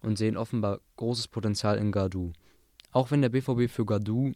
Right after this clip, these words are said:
und Karetzas eine Menge Geld auf den Tisch legen musste,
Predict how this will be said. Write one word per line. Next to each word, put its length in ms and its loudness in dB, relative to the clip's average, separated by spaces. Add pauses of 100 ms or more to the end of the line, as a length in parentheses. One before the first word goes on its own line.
(200)
und 180 -2
Karetzas 400 -4
eine 160 0
Menge 260 0
Geld 300 0
auf 80 -6
den 120 -6
Tisch 180 -8
legen 180 2
musste, 380 0